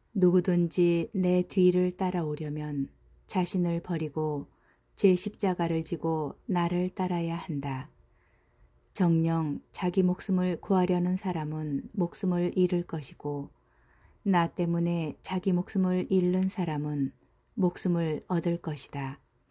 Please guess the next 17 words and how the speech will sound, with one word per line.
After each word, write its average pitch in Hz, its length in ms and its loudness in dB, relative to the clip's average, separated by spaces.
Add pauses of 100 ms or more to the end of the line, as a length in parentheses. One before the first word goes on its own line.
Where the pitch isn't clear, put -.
(800)
사람이 165 800 0 (300)
온 185 260 6
세상을 175 640 -2
얻고도 156 800 -6 (320)
제 180 240 4
목숨을 180 560 0
잃으면 151 640 -2 (440)
무슨 180 400 0
소용이 175 480 2
있겠느냐? 139 760 -2 (960)
사람이 170 720 0
제 185 200 2
목숨을 160 840 -2
무엇과 175 560 0
바꿀 180 400 -2
수 - 140 -2
있겠느냐? 143 800 -2